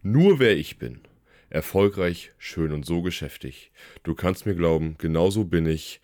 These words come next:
denn Zahlen lügen nicht und mein Konto auch nicht. Höher, schneller, weiter. Das ist die Hymne unserer Welt. Doch trotzdem ist der Mensch mit all seinen Seiten, der diese Welt zusammenhält. <laughs> So.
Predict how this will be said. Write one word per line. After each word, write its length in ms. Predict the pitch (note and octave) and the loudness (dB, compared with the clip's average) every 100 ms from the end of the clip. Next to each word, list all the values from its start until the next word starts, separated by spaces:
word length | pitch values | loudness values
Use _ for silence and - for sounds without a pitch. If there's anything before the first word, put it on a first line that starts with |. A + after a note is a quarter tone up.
| _ - | _ -10
denn 120 | D#2+ | -10
Zahlen 420 | - F#2 A#2 G2 | -6 -6 -4 -4
lügen 240 | G2 F#2+ | -4 -4
nicht 240 | F2 F2 - | -4 -6 -10
und 140 | D2 | -12
mein 160 | C2 C2 | -12 -10
Konto 320 | C#2+ C#2 F2 | -12 -8 -6
auch 180 | C#2+ C2+ | -6 -8
nicht. 320 | C2+ - _ _ _ | -16 -20 _ _ _
Höher, 340 | F2+ F2 C#2 C2+ - | 2 2 0 -6 -14
schneller, 500 | - F2+ E2+ D2 C2+ _ _ | -6 -2 -2 -2 -8 _ _
weiter. 480 | E2 E2+ D#2 C#2 C2+ _ _ - | 0 0 0 -6 -16 _ _ -4
Das 220 | A2 A#2+ | -2 -4
ist 160 | - | -4
die 80 | F2+ | -2
Hymne 220 | F2 E2 | 0 0
unserer 280 | D2 C2+ C2 | -2 -4 -6
Welt. 320 | C2 C2 - _ _ _ - | -6 -8 -12 _ _ _ -8
Doch 120 | E2+ | -6
trotzdem 420 | - B2+ - A#2 | -4 -4 -4 -4
ist 180 | G#2 - | -4 -4
der 60 | |
Mensch 320 | G2+ F#2 F#2 E2+ | -2 -2 -4 -6
mit 100 | A#1+ | -2
all 160 | F2+ | -2
seinen 200 | G#2+ G#2+ | -2 -4
Seiten, 520 | F2 D#2+ - D#2 D#2+ - - | -2 -4 -4 -10 -14 -18 -12
der 80 | C#2 | -8
diese 320 | D2+ E2+ E2 | -6 -6 -4
Welt 240 | C#2 C#2 | -4 -4
zusammenhält. 920 | - - F2+ D#2+ C2+ B1+ B1+ A#1+ - _ _ _ _ _ _ _ _ _ _ _ _ - | -8 -12 -8 -6 -8 -10 -14 -16 -20 _ _ _ _ _ _ _ _ _ _ _ _ -14
<laughs> 80 | - - _ _ - | -14 -18 _ _ -10
So. 320 | F#2+ G2+ | -2 -2